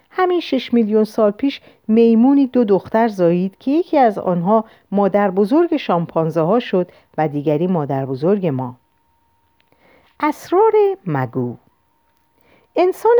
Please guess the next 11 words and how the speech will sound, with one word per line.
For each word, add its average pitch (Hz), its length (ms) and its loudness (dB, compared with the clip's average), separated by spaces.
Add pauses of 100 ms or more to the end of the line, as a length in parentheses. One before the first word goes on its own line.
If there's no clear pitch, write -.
(100)
خردمند 190 720 0
یک 269 340 0
راز 269 440 0
آزاردهنده 156 1080 0
تر 220 260 -2
از 202 160 -4
هم، 175 240 -4 (500)
اه، 151 160 -2
پنهان 156 540 -2
نگه 131 340 -6
داشته. - 500 -12